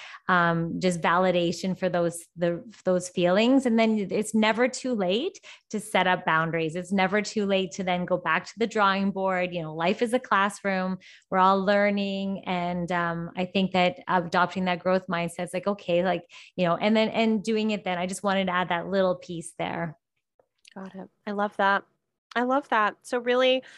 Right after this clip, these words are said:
Speaker 2: I mean, in this chapter, like we said, all about boundaries, and healthy relationships require boundaries,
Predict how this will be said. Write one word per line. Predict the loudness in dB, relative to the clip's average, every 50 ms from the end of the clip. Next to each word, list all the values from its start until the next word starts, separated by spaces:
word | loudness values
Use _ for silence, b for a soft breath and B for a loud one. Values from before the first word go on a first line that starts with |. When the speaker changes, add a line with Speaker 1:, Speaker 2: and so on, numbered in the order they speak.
| B B B B B B B B
Speaker 2:
I | -2 0
mean, | 0 2 0 0
in | -2 -4 -4 -2
this | -2 -4 -4
chapter, | -2 0 0 2 4 4 4 4 4
like | 2 0 -2 -2
we | -6 -2
said, | 0 2 2 2 0 -2 -4
all | -2 -2 0 0
about | 0 -2 -2 0
boundaries, | 0 0 0 -2 -2 -4 -4 -4 -6 -6 -4
and | -4 -4 -4 -4 -6 -8 _
healthy | -6 0 2 2 2 0 -2
relationships | -2 -2 0 0 -2 -2 -6 -8 -2 -2 -2 -2 -4 -10 -18 _ _ _ _
require | -6 -6 -4 -4 0 0 2 2 2 2 0
boundaries, | 0 -2 -2 -4 -6 -10 -12 -12 -14 -12